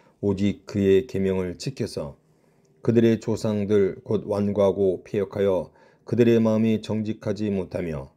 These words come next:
그 심령이 하나님께 충성되지 아니하는 세대와 같이 되지 아니하게 하려 하심이로다. 에브라임 자손은 무기를 갖추며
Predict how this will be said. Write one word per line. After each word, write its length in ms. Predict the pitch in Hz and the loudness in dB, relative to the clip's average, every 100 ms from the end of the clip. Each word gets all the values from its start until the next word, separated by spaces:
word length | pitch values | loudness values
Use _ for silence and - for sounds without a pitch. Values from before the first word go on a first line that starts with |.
| _ - | _ -8
그 140 | 104 | -6
심령이 520 | - 127 123 120 123 | -6 -6 -2 0 0
하나님께 800 | 101 - 139 135 127 127 127 120 | -2 -6 -4 -4 -6 -2 -2 0
충성되지 840 | - 135 127 123 123 120 120 113 110 | -4 -10 -8 -6 -6 -4 -2 0 0
아니하는 440 | 110 110 110 107 | 2 0 0 -2
세대와 540 | 101 - 123 113 104 | -6 -6 -2 0 0
같이 760 | 92 87 - - - 98 87 - - - _ | -2 -6 -12 -14 -8 -6 -6 -8 -18 -20 _
되지 440 | - 123 117 123 - | 0 0 2 -2 -2
아니하게 480 | 123 123 113 110 113 | -4 -2 -2 -4 -4
하려 380 | 107 107 101 | -2 0 0
하심이로다. 880 | 92 - - 135 101 82 76 69 - _ _ _ _ _ - - - | -4 -8 -8 -6 -6 -6 -10 -12 -16 _ _ _ _ _ -20 -20 -2
에브라임 640 | 117 110 117 113 113 107 | 0 4 2 2 0 -2
자손은 600 | 98 98 95 104 98 90 - | -6 -8 -4 -2 -2 -4 -8
무기를 460 | 98 123 127 123 113 | -4 -2 2 2 2
갖추며 520 | 98 - 92 76 | -2 -6 -8 -8